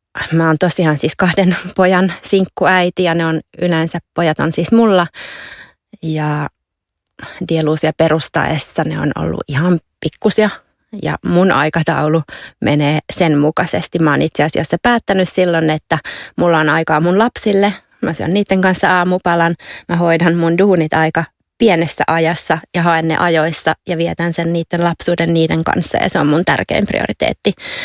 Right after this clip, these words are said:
Ja se on tavallaan myös ollut osa syy siihen, että kun mä oon perustanut uutta firmaa, niin se on tuotekehitysmoodissa, jolloin multa ei vaadita niin paljon tunteja kuin tarvittaisiin jo niinku sen sympan johtamiseen, joka on nyt tällä hetkellä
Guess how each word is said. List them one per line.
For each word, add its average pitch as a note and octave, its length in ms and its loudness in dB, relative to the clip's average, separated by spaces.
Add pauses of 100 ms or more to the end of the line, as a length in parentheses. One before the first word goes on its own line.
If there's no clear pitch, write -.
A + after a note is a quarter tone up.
(500)
Ja C#3+ 180 2 (280)
se E3+ 100 2
on E3 80 2
tavallaan E3 380 2
myös D#3+ 240 0
ollut D#3+ 300 2 (960)
osa E3 200 2
syy D#3 220 2
siihen, D#3+ 400 2
että E3 200 -6
kun E3 120 0
mä D#3+ 80 4
oon D#3 80 2
perustanut D#3 420 0
uutta A#3+ 260 2
firmaa, G3+ 480 2 (540)
niin D#3+ 220 0
se D#3 100 0
on D#3 80 0
tuotekehitysmoodissa, D#3+ 1080 0
jolloin D3 220 -2
multa D3+ 260 -2
ei D3+ 120 0
vaadita D3+ 260 0
niin F3 200 4
paljon D#3 220 -2
tunteja D#3 420 0
kuin D#3+ 180 -4
tarvittaisiin D3+ 600 -2
jo D3+ 40 2
niinku D3+ 240 0
sen D#3+ 300 0 (160)
sympan E3 480 2 (100)
johtamiseen, D#3+ 600 0
joka E3 180 -4
on D3+ 60 -2
nyt D#3+ 120 -4
tällä D#3+ 180 -2
hetkellä E3 420 -4